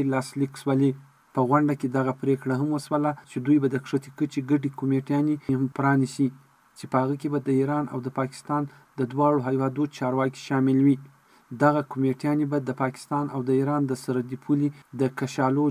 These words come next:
جاج اخلي او پلټنه به هم کوي او بیا به و دواړو هیوادو ته خپل راپور وړاندې کوي. په دغه غونډه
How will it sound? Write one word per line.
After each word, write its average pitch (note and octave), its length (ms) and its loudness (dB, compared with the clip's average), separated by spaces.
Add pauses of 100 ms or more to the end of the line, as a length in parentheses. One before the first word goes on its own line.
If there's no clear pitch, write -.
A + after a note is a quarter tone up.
(120)
جاج C3+ 280 2 (160)
اخلي C3+ 320 -2 (500)
او C#3 40 4 (160)
پلټنه C#3 500 0
به B2+ 160 2
هم C3 100 2 (120)
کوي C3+ 180 4 (420)
او C3 60 4 (140)
بیا D3+ 160 4
به C3 100 2
و B2+ 160 4
دواړو C3 320 2
هیوادو C3 460 0
ته C#3 100 -6
خپل C3 300 -4
راپور D3 320 -2
وړاندې C3 420 2
کوي. C3+ 220 4 (580)
په C3 60 0 (120)
دغه C3 240 0
غونډه D3 240 0